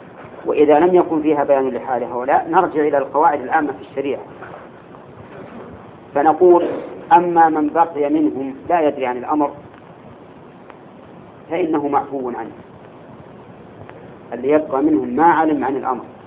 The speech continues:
معفو عنه. وأما من علم لأن الصلاة لم تتم فإنه يجب عليه إعادة الصلاة إذا طال الفصل، إعادتها من جديد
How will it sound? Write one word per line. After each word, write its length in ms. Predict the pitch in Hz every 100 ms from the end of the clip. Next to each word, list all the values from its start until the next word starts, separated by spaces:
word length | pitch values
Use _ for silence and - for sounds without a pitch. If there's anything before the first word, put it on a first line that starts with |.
| - - - - 147
معفو 380 | 180 - 139 127
عنه. 220 | 107 107 - - - - - - - - - - - - - - - - - - -
وأما 480 | 135 156 165 165 160
من 180 | 156 151
علم 380 | 180 180 - - - - - - - - - - - - - - - -
لأن 220 | 117 131
الصلاة 400 | 123 131 139 135
لم 140 | 135
تتم 380 | 123 127 151 180 - - - - - - - - - - - -
فإنه 460 | 131 139 135 131 131
يجب 280 | 131 131 120
عليه 540 | 120 139 123 117 120
إعادة 260 | 110 135 127 - -
الصلاة 280 | 120 123 - - - - - - - - - -
إذا 180 | 123 123
طال 200 | 139 131
الفصل، 360 | 117 127 107 - - - - - - - - - - - 113
إعادتها 720 | 127 139 143 143 143 165 175
من 260 | 151 139 127
جديد 280 | 123 139